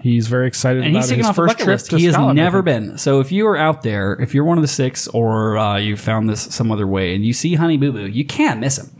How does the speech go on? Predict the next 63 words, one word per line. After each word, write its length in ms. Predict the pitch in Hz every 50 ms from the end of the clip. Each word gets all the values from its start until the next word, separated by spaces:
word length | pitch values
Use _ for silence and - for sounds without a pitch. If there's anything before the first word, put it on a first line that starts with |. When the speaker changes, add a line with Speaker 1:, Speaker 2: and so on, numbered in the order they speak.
| -
Speaker 1:
Dude. 160 | - 131 123 117
Speaker 2:
He's 100 | 127 131
a, 200 | 123 117 113 113 - - -
he's 100 | - 147
a 60 | 131 147
big 160 | 214 226 180
ginger 220 | 196 202 196 196
guy 180 | 190 185 180 170
with 80 | 160 139
glasses. 480 | 151 131 127 127 160 - 127 123 127
You 80 | - 120
can't 180 | - 151 160 160
understand 280 | 151 139 147 127 110 -
a 40 |
fucking 220 | - 156 151 - 147
word 120 | 135 127 120
he's 120 | 117 -
saying. 360 | - 101 98 98 98 135 - - - - - - - - - -
Speaker 1:
Get 140 | - 151 170
a 40 | 180
picture 300 | - - 165 143 - 151
with 140 | 147 135 135
him. 160 | 139 123 107 95
That's 280 | 117 139 170 190 - -
the 100 | 156 151
big 220 | 127 151 147 131
thing. 140 | - 143 131
That's 200 | 143 165 180 180
the 80 | - 151
challenge. 540 | 135 - - 135 127 117 107 101 - - - - - - - -
At 220 | - 135 160 -
the 80 | - -
Speaker 2:
Find 100 | 170 175
Speaker 1:
Worlds, 260 | 165 143 117 101 - -
the 100 | 135 131
day 200 | 147 175 196 202
of 60 | 220 233
the 40 |
Speaker 2:
where's, 60 | 196 185
Speaker 1:
Worlds. 380 | 180 160 143 139 131 117 - 151
Speaker 2:
where's 260 | 170 196 220 214 -
Honey 220 | 165 175 185 190 175
Boo 160 | 151 156 147
Boo? 240 | 123 113 107 - - - - - -
Speaker 1:
Where 160 | 160 160 175
in 60 | 180
the 40 | 180 165
world 260 | 151 147 147 143 139
is 80 | 135
Honey 180 | - 139 131 123
Boo 160 | 123 135 135
Boo? 160 | 127 127 127
Get 160 | 123 135 127 120
a 40 |
picture 320 | - - 147 147 - - 156
with 160 | 156 147 -
him. 260 | 170 160 160 165 165 - - - _ _ _ _ _ _ _ _ _ _ _ _ _ - - - -
And 200 | 160 156 165 165
we'll 560 | 180 196 202 208 208 208 208 208 208 - _ _ _ - _ _
send 180 | - - 170 175
you 60 | 196
a 40 | 202
sticker. 420 | 202 - 240 226 - 113 - -